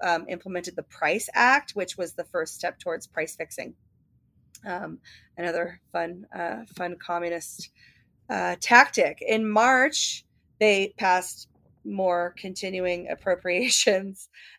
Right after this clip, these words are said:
Um, they, they never, you, you guys, how many times have we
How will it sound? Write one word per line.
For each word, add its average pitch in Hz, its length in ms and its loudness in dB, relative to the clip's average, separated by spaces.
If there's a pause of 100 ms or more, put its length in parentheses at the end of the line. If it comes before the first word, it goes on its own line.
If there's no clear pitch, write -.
Um, 175 520 0 (100)
they, 185 360 0
they 202 120 0
never, 202 300 4
you, 202 220 -10
you 208 220 -8
guys, 202 200 2 (100)
how 214 160 0
many 247 220 0
times 220 420 -2
have 208 240 -2
we 202 320 -4